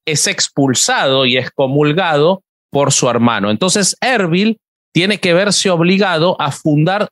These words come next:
su propia subcomunidad o su propia co-, nueva comunidad a la que él llama la Iglesia del Cordero.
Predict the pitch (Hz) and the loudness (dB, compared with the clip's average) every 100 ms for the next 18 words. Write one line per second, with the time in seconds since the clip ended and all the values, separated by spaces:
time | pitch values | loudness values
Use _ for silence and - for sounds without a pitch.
0 | - - 160 143 233 294 254 151 120 127 | -4 -2 -2 0 0 0 0 0 0 -2
1 | - _ _ - - 196 208 - 156 139 | -8 _ _ -4 0 2 0 0 0 2
2 | 139 143 185 165 165 143 113 - 120 143 | 2 2 2 0 0 0 0 0 -2 0
3 | 160 151 - 131 - 135 170 208 185 156 | 0 -4 -4 -4 0 2 2 0 0 0
4 | 143 139 156 196 185 147 165 _ _ _ | 0 0 2 2 2 0 -4 _ _ _
5 | _ 147 165 160 208 202 208 196 202 160 | _ -2 -2 -2 0 0 0 0 0 0
6 | 143 151 165 - 175 135 123 117 107 101 | 0 0 0 2 2 2 0 0 2 2
7 | 95 87 | 0 -2